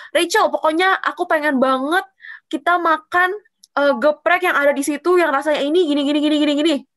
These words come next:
Kayak itu biasanya tuh craving gitu loh, Cel.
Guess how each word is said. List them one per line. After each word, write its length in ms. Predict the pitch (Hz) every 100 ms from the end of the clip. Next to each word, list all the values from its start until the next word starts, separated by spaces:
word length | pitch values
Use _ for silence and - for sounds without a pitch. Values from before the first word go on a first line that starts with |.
| _
Kayak 180 | 302 - _ _ -
itu 240 | 302 302 415
biasanya 400 | 311 262 320 269 359
tuh 140 | -
craving 320 | 277 247 254
gitu 120 | 247 277
loh, 80 | 220
Cel. 240 | 214